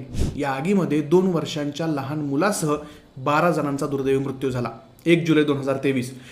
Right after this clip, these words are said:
महाराष्ट्रातल्या मुंबई नागपूर एक्सप्रेसवरती एका स्लीपर बसचा टायर फुटला. या अपघातामुळे बसची डिझेलची टाकी फुटली आणि बसला आग लागली. या अपघातात सव्वीस जणांचा मृत्यू झाला.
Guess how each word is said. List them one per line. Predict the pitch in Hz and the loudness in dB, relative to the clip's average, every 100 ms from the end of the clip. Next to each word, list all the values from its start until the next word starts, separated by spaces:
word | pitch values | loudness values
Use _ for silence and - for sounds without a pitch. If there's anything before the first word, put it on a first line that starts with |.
| - | -2
महाराष्ट्रातल्या | 175 190 214 208 190 202 | 4 6 4 4 2 4
मुंबई | 196 170 180 185 | 4 4 4 4
नागपूर | 170 - 175 | 0 -2 0
एक्सप्रेसवरती | 160 - - 175 156 147 143 | -2 -4 -4 -2 0 0 2
एका | 147 165 | 0 -2
स्लीपर | 160 143 151 | -4 -4 -2
बसचा | 147 151 - | -2 -2 -4
टायर | 175 160 180 214 | -2 0 0 2
फुटला. | 220 170 170 - - - | 2 4 2 -2 -14 -2
या | 185 | 2
अपघातामुळे | 196 151 165 196 190 156 160 | 2 2 2 2 4 4 2
बसची | 156 151 - 185 | 2 0 -2 -2
डिझेलची | 147 143 151 151 190 | 0 2 0 0 -4
टाकी | - 131 - | -4 -4 -4
फुटली | 190 165 160 | -2 -2 0
आणि | 143 151 | -2 -2
बसला | 147 135 151 - | -2 -4 -6 -4
आग | 147 | -2
लागली. | 143 127 123 - - - | -2 -2 -6 -10 -20 -6
या | 151 175 | 0 2
अपघातात | 170 151 139 139 - - - | 2 0 -2 -4 -8 -12 -14
सव्वीस | - 156 143 170 156 | -6 -4 0 0 2
जणांचा | 139 135 135 | 0 -2 -4
मृत्यू | 131 127 135 | -6 -6 -6
झाला. | 123 | -6